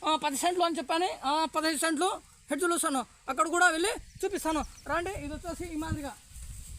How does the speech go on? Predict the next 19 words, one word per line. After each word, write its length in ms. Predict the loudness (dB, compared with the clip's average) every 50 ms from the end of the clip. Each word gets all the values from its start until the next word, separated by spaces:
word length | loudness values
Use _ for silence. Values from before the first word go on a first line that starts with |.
| -12 -12 -10 -8 -6
మనకు 260 | -4 -4 -4 -4 -6
ఇది 200 | -8 -6 -4 -2
అయిపోయినంత 460 | -2 -2 -2 -2 -2 -2 -2 -4 -6
మా-, 300 | -8 -12 -14 -16 -18 -16 -14 -14 -12 -12 -12 -12 -12 -12 -14 -14 -16 -18 -20 -20 -20 -20 -18 -18 -12 -6 -2
చూడండి, 240 | 0 0 0 0 -2 -4 -6 -10 -10 -10 -10 -10 -10 -12 -12 -10 -6 -4 -2
ఇది 100 | 0 0
అయిపోతే 640 | 0 0 -2 -2 -2 -2 -2 -2 -4 -8 -6 -6
ఇది 100 | -4 -2
కోసుకుంటాను. 500 | 2 2 0 0 0 -2 -2 0 0 -2 -2 -6 -12 -16 -16 -16 -14 -12 -8 -4
అలాగే 300 | -2 -2 -2 -2 -2 -4
ఇది 180 | -4 -4 -4
అయిపోయింది 340 | -4 -4 -4 -4 -4 -2 -2
అనుకోండి, 400 | -2 -4 -4 -6 -6 -6 -6 -8 -12 -16 -18 -20 -18 -16 -16
అక్కడ 200 | -12 -8 -6 -4
కూడా 160 | -4 -4 -6
వచ్చి 180 | -6 -8 -6 -6
ఉంటాయి 220 | -4 -4 -4 -6 -8 -12 -16 -10 -10
హెడ్జ్ 160 | -8 -6 -4
లూసాను, 380 | -4 -4 -2 -2 -2 -2 -2 -4